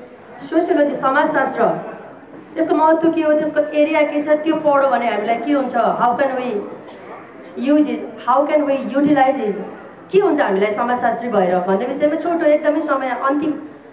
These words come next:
सायदै अन्तिम स्पिकर होला जस्तो लाग्यो म, होइन? भाइ बहिनीहरूको एकदमै ध्यान पनि यताउता, यताउता छरिएको, गफ गरेको देखेँ मैले, है।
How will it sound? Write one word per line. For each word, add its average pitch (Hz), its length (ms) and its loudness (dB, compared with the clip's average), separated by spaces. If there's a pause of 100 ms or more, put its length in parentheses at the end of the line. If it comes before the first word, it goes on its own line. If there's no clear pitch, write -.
(140)
सायदै 277 340 2
अन्तिम 277 360 -2
स्पिकर 269 440 -6
होला 190 160 2
जस्तो 208 280 -2
लाग्यो 220 300 0
म, 214 40 -2
होइन? 247 400 -2 (340)
भाइ 233 140 2
बहिनीहरूको 320 440 2
एकदमै 294 360 2
ध्यान 247 300 -2
पनि 294 180 2
यताउता, 285 400 0
यताउता 262 460 -2
छरिएको, 262 520 0
गफ 262 360 0
गरेको 247 300 -2
देखेँ 240 340 -6
मैले, 226 220 -4
है। 370 140 -4